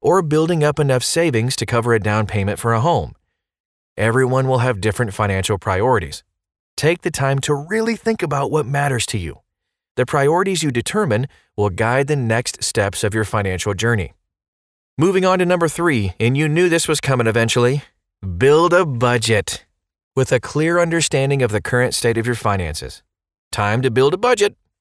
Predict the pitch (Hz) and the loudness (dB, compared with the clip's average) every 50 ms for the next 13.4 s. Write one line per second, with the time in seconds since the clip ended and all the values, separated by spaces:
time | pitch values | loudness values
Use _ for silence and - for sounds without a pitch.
0 | _ _ _ _ _ _ - 131 151 151 190 196 202 220 208 - 202 147 123 180 | _ _ _ _ _ _ -4 -2 -2 0 0 0 2 0 0 0 0 0 2 0
1 | 185 180 - - - 160 143 143 170 180 160 139 143 143 - - 139 123 135 135 | 0 -2 -2 -2 -2 -2 -2 0 0 0 0 0 0 0 0 -2 -2 -2 -2 -2
2 | 127 123 135 139 143 139 127 127 - - 123 110 - - 120 123 123 123 120 113 | 0 2 2 2 4 2 2 0 0 -2 -4 -4 -2 -2 0 0 2 0 0 -2
3 | 98 104 101 92 78 69 - _ _ _ _ _ _ _ _ - - 107 135 175 | -4 -4 -6 -6 -6 -10 -14 _ _ _ _ _ _ _ _ -6 -4 -2 -2 -2
4 | - - - _ _ _ _ _ _ - - 110 - - 113 98 - - - 135 | -2 -6 -8 _ _ _ _ _ _ -6 -4 -2 0 0 -2 -2 -4 -2 -2 0
5 | 143 151 - - _ _ - 123 135 131 - 147 135 131 120 120 117 - 131 120 | 0 -2 -6 -10 _ _ -2 -2 -2 0 0 0 0 2 2 0 0 2 0 0
6 | 110 95 101 101 101 104 104 101 - - 110 107 101 95 92 95 95 98 92 - | 0 0 0 0 0 0 0 -2 -2 -2 -2 0 0 0 0 -2 -2 -4 -4 -4
7 | - 104 101 104 98 - - 127 131 135 120 - - 101 85 - - _ _ _ | -4 -2 -2 -2 -4 -4 -2 -2 -2 -2 -2 -2 -2 -4 -4 -6 -10 _ _ _
8 | _ _ _ _ _ _ _ _ _ - 147 165 190 233 262 - - - 95 82 | _ _ _ _ _ _ _ _ _ -4 -2 0 2 0 0 0 -2 -2 -2 -2
9 | - - 113 139 - - _ _ _ _ _ _ _ - - 143 135 143 165 196 | -2 -2 -4 -4 -6 -8 _ _ _ _ _ _ _ -4 -2 0 0 0 0 0
10 | 196 196 202 180 151 135 135 135 143 - 107 131 135 135 110 107 104 104 107 104 | 0 0 -2 0 0 0 0 0 -2 0 0 0 0 0 0 0 2 2 0 -2
11 | - - - 120 127 156 165 147 113 107 107 110 113 - - - 117 113 104 - | -4 -6 -4 -2 -2 0 -2 -2 -2 -2 0 -2 -2 -2 -2 -2 0 0 0 0
12 | - 117 113 107 - 113 110 107 - - - 107 104 98 - - 101 92 90 85 | 0 0 0 0 0 -2 -2 -2 -2 -2 -2 -2 -2 -2 -2 -4 -4 -4 -4 -4
13 | 87 78 71 71 - - - | -6 -6 -6 -8 -10 -12 -12